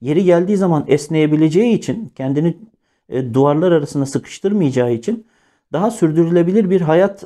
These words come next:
imkanı sunacaktır. Bu daha az stres demek, önüne daha az bariyer çıkması demek bir kişi için.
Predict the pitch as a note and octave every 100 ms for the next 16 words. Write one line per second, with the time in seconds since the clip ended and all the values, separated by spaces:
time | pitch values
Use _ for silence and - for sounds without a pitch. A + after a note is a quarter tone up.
0 | - C3+ C#3+ C#3+ B2 A2+ A2+ A2+ A2 A#2
1 | - F#3+ - D3+ F3+ C#3+ F#3 D#3+ E3+ -
2 | _ D#3 E3+ C#3+ B2+ C3 - - C3+ D#3+
3 | F3+ D3 F3+ F3 D3 C#3+ C3+ B2 B2 A2+
4 | A2 A2 A2+ A2+ A2 - A#2 C3 C3+ A#2+
5 | D#3+ G#3